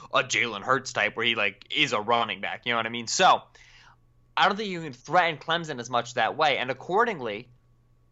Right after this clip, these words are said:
you've gotta be able to beat Clemson through the air, especially if you're gonna be a round one quarterback, which we're starting to talk about Daniel Jones in that way. And listen,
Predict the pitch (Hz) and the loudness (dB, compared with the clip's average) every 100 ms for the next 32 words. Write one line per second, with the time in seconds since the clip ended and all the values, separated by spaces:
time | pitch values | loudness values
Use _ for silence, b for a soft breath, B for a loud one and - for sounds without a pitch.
0 | _ _ 135 147 127 151 156 185 170 143 | _ _ -10 -6 2 4 4 0 0 -2
1 | 135 139 - 127 127 127 131 123 117 147 | -2 -4 -4 -4 -4 -8 -6 -2 2 4
2 | 123 123 123 - 110 160 - 202 - 143 | 4 2 -4 -2 0 0 -2 -2 -2 -2
3 | 147 160 147 123 127 127 117 110 107 110 | 0 0 -2 -2 -2 0 2 2 2 -4
4 | - _ _ _ - 127 131 120 110 208 | -14 _ _ _ -4 0 2 2 -2 4
5 | 233 147 98 - 135 143 - 151 165 165 | 4 4 0 -2 -8 -6 0 0 0 -6
6 | - 131 143 131 117 117 123 123 117 113 | 0 2 2 -4 -2 -4 -4 -2 -2 -2
7 | 113 113 107 135 139 113 127 147 131 104 | -2 2 2 2 2 2 -2 -2 -2 -4